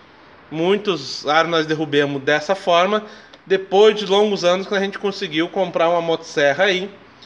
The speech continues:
e trabalhar com a motosserra. Então, essas máquinas, a gente, além de fazer manutenção, a gente trabalhou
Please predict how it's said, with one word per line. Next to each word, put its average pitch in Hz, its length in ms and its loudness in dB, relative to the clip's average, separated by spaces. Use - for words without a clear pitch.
e 196 420 -4
trabalhar 175 420 4
com 185 60 0
a 175 40 -2
motosserra. 180 520 2
Então, 170 360 0
essas 202 440 0
máquinas, 180 440 0
a 185 40 -2
gente, 180 240 -6
além 196 380 4
de 208 80 -2
fazer 196 280 -2
manutenção, 190 600 -2
a 208 60 0
gente 208 180 -4
trabalhou 190 600 0